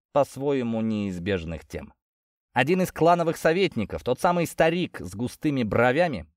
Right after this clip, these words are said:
завел разговор о захвате земель под теплицы для редких алхимических растений. Представители рода Болдыревых утверждали, что их участок в низине был захвачен соседями еще во время прошлого сезона разломов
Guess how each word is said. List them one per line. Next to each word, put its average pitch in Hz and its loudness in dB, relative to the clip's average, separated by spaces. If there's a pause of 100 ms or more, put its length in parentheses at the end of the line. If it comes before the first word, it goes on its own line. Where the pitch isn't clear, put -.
(140)
завел 151 4
разговор 131 4
о 131 6
захвате 113 0
земель 107 0
под - -4
теплицы 98 -4
для 92 0
редких 87 -4
алхимических 90 -6
растений. 76 -6 (720)
Представители 170 2
рода 185 4
Болдыревых 160 2
утверждали, 143 0
что 165 -4
их 156 -4
участок 165 0
в 117 -4
низине 127 0
был 135 0
захвачен 147 0
соседями 143 -2
еще 139 -2
во 135 4
время 135 -2
прошлого 127 -2
сезона 120 -2
разломов 139 0